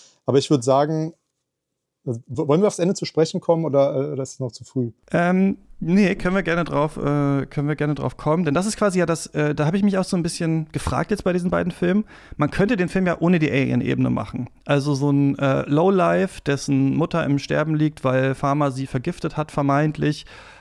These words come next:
Speaker 2: äh, entführt einen C E O, der dafür verantwortlich ist. Und da könnten ja viele Sachen draus entstehen eigentlich. Aber dieser Film agiert ja mit der Prämisse, der denkt, das ist ein Alien. Und das verwässert ja fast
Speaker 1: Ja,
Speaker 2: diesen
Speaker 1: wir,
Speaker 2: generellen
Speaker 1: genau,
Speaker 2: Klassenkonflikt,
Speaker 1: wir sollen,
Speaker 2: den wir
Speaker 1: wir
Speaker 2: haben.
Speaker 1: sollen denken,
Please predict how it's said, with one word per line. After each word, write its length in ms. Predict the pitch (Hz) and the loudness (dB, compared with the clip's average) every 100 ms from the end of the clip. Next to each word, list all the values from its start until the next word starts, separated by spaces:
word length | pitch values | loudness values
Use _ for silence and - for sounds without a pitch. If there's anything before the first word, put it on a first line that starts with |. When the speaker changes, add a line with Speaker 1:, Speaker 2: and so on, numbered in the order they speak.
| - - | -10 0
Speaker 2:
äh, 400 | 139 135 139 - | 2 2 2 0
entführt 480 | 147 135 160 165 | -2 0 0 2
einen 100 | 151 | 0
C 260 | 143 156 143 | 2 2 2
E 40 | |
O, 220 | 131 127 123 | 2 0 -2
der 160 | 139 | -2
dafür 220 | 131 123 | -2 -2
verantwortlich 600 | 135 131 135 135 127 123 | -4 0 0 0 -4 -6
ist. 140 | - 127 | -6 -4
Und 40 | |
da 60 | 123 | -2
könnten 240 | 165 156 | -2 0
ja 80 | 135 | -2
viele 320 | - 202 202 | -2 0 0
Sachen 280 | 147 135 156 | 0 -2 -4
draus 300 | 127 131 131 | 0 -2 -2
entstehen 380 | - 127 131 120 | -4 -2 -2 -2
eigentlich. 400 | 117 - 123 123 | -4 -4 -4 -4
Aber 120 | 139 | -4
dieser 220 | 135 170 | -2 -2
Film 260 | - 156 - | -2 -6 -4
agiert 240 | 147 147 156 | -4 -2 -2
ja 60 | |
mit 120 | 147 | -2
der 60 | 135 | -4
Prämisse, 480 | - 139 147 - 147 | -2 0 0 0 -4
der 180 | 143 135 | -2 0
denkt, 320 | 151 147 139 | 0 -2 -4
das 180 | 135 139 | -4 -4
ist 120 | 131 | 0
ein 60 | 147 | 2
Alien. 560 | 160 175 139 120 117 - - - | 4 2 2 -2 -6 -8 -18 -2
Und 200 | 147 135 | 0 2
das 240 | 202 - - - - _ _ _ - - _ _ | 0 -2 -12 -20 -20 _ _ _ -20 -20 _ _
verwässert 640 | - 151 131 160 - 147 | -2 -2 2 0 0 0
ja 100 | 123 | -2
fast 480 | 117 131 - - - _ | -4 -6 -6 -10 -14 _
Speaker 1:
Ja, 120 | 147 | 2
Speaker 2:
diesen 140 | 139 143 | 4 6
Speaker 1:
wir, 60 | |
Speaker 2:
generellen 380 | 185 185 151 170 | 6 6 4 4
Speaker 1:
genau, 80 | 170 | 4
Speaker 2:
Klassenkonflikt, 400 | 147 127 196 190 | 4 6 6 6
Speaker 1:
wir 60 | 190 | 4
sollen, 160 | 190 | 2
Speaker 2:
den 180 | 135 127 | 2 2
wir 100 | 127 | 6
Speaker 1:
wir 80 | 202 | 4
Speaker 2:
haben. 60 | 190 | 6
Speaker 1:
sollen 220 | 190 185 | 2 4
denken, 640 | 170 175 - 185 185 180 | 0 0 -4 -4 -4 -6